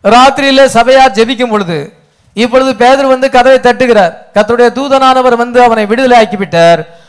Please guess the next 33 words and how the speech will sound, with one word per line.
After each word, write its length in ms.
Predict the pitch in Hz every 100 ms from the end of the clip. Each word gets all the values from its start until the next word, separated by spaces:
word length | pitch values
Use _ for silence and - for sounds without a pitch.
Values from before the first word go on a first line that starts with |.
| _
கதவை 340 | 220 240 254
தட்டும் 320 | 240 240 285 247
பொழுது 380 | 220 196 190 180
ரோதை 400 | 226 277 277 269
என்ற 280 | 254 240
பெண் 200 | - 247
என்ன 240 | 247 226 247
சொல்லுகிறார்? 720 | 233 220 196 185 160 - _
பேதுரு 320 | 190 233 277 277
வந்திருக்கிறார், 760 | 269 269 254 254 254 247 208 180 - - _ _ _ _ _
நம்ம 240 | 196 220
ஜெபத்தை 320 | 208 233 269 269
ஆண்டவர் 300 | 262 254 247
கேட்டுட்டாரு, 840 | 240 254 262 254 247 247 233 160 - _
பேதுரு 360 | 202 247 262 262
ஆண்டவர் 260 | 247 247 233
விடுதலை 300 | 247 262 254
ஆக்கிட்டார், 540 | 226 226 240 240 214 - -
இப்ப 180 | 208 233
நம்ம 240 | 226 233
கதவை 360 | 240 233 262 254
வந்து 140 | 247
தட்டிக்கிட்டு 400 | 240 240 269 247
இருக்காருன்னு 260 | 247 247 226
சொன்னா 200 | 233 254
யாருமே 440 | 233 247 269 277
நம்பல. 580 | 269 269 269 240 220 185 - _ _ _ _ _ _ _ _ _ _ _ -
ஒருவேளை 520 | 202 226 240 233 247
அவரை 400 | 233 220 220 220
வந்து 280 | 214 214 220
தலையை 340 | 202 214 214
வெட்டியிருப்பாங்க, 840 | 190 190 202 175 180 160 151 170 185
அவருடைய 380 | 165 160 160